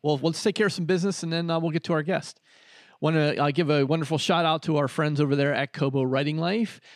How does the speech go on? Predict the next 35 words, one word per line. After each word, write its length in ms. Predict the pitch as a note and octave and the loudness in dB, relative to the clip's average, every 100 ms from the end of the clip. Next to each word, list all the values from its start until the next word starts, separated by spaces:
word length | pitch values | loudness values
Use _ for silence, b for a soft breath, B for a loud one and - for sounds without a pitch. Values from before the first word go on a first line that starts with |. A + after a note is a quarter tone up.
| B | B
They 100 | C3+ | -2
empower 360 | C3 C#3 C#3 D3 | -2 0 0 0
you, 240 | C3 D3 | 2 0
the 160 | D#3 D#3+ | 2 0
author, 360 | B2 C3+ C#3 C3+ | 0 0 -4 -6
to 80 | C3 | -4
take 280 | - B2+ B2 | -4 -4 -6
your 80 | |
self-publishing 720 | A2+ - D#3 - D#3 C#3+ - D3 | -8 -4 -4 -2 -4 -2 -2 -4
career 320 | - C3+ C3+ | -2 -2 0
into 320 | - B2+ B2 | -2 -6 -6
your 200 | A#2+ B2 - | -6 -6 -6
own 220 | A2 A2+ | -6 -6
hands. 500 | A#2 A#2 A2 G#2 - B B B B | -6 -8 -8 -10 -16 B B B B
As 200 | - D3+ | -2 2
we 60 | F#3 | 2
always 260 | F#3 F3+ | 4 2
say, 460 | - F#3+ E3+ A#2 - - | 2 2 2 0 -4 -2
going 280 | D3+ D3 | 0 2
wide 300 | C#3 D#3+ F3+ | 2 2 2
or 80 | D#3 | 0
going 420 | C3+ D3 D3 D3 | 2 2 2 -2
into 420 | - D3 C#3 - C#3 | -4 -6 -4 -6 -2
K 200 | D#3 C#3+ | 0 2
U 200 | D3 D3+ | 4 2
is 140 | A#2+ | 2
a 60 | A2+ | 0
book-by-book 640 | C3+ - C#3+ C3+ B2+ - | 0 -2 -4 -2 -4 -6
decision. 480 | - D3+ C#3 D3+ C#3 | -6 -2 -2 -2 -4
And 120 | A#2+ | -6
if 140 | A2+ | -6
you're 140 | B2 B2 | -6 -4
gonna 200 | C3+ C3+ | -4 0
go 140 | C#3+ | 0
wide, 480 | B2+ C3+ C#3 D3 | 2 2 2 0